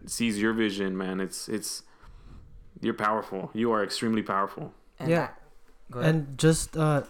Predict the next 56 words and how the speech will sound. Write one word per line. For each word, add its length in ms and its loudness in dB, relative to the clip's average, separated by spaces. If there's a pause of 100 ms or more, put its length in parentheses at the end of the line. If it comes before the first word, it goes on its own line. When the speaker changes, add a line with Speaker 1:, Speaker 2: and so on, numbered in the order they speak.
Speaker 3:
and 140 0
don't 240 8
just 180 4
think, 200 6
like, 200 6
you 160 10
have, 440 6 (280)
you 140 4
know, 360 4
let's 240 6
say 120 8
that 140 10
you, 480 8
you 160 4
have 240 8
only 180 6
a 80 6
few 200 4
friends, 460 4
or 200 4
let's 200 2
say 100 4
you 140 6
don't 220 4
see 120 -2
those 160 2
friends 180 2
all 120 4
the 60 -4
time. 260 0 (1000)
You 100 -2
can 180 0
also 400 2
listen 320 2
to 260 2 (100)
podcasts 600 2
or 60 0
listen 320 0
to 80 -2
people. 720 -2
Um, 340 -2
I 100 2
listen 260 0
to 80 0
'em 80 2
every 200 2
day, 340 4
and 240 0
Speaker 1:
Yeah. 160 2
Speaker 3:
trust 340 2
me, 80 4
guys, 180 6
when 120 6
I 40 4
say 160 4
this, 280 2